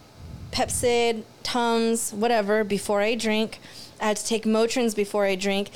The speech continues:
And I have to make sure I have water and electrolytes, shout out Liquid I V, um,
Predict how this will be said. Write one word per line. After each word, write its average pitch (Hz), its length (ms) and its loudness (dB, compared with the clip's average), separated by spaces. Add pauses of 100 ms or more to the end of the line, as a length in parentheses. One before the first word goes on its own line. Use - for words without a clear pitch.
(220)
And 220 200 0
I - 20 0
have 226 380 -2
to 277 120 0
make 262 220 2
sure 208 540 0
I 196 120 0
have 202 480 0 (240)
water 214 760 2
and 196 120 0
electrolytes, 196 920 0
shout 180 320 -2
out 180 240 2 (160)
Liquid 190 320 0
I 202 140 2
V, 202 280 -2 (460)
um, 175 460 0